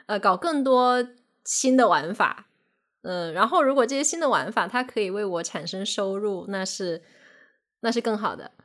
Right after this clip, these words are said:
但是就算没有，我觉得我会希望靠这些东西让我自己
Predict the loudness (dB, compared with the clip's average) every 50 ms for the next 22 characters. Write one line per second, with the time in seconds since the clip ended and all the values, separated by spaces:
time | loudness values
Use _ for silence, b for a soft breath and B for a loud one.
0 | b b b b b -2 -2 -2 0 0 -2 -2 -4 -4 -6 -6 -4 -2 0 0
1 | 0 0 0 -2 -2 -2 -2 -2 -2 -2 -4 -4 -6 -8 -6 -4 -4 -4 -6 -6
2 | b b b b b -6 -4 -4 -2 0 2 2 2 2 0 -4 -10 _ -10 -8
3 | -6 -2 0 0 0 0 -2 -6 -6 -2 0 2 2 2 -2 -4 -4 -2 -2 -2
4 | -4 -4 -4 -6 -6 -4 -4 -4 -2 -2 0 0 0 0 -2 -4 -6 -6 -6 -8
5 | -8 -8 -8 -8 -8 -8 -8 -8 -10 -12 _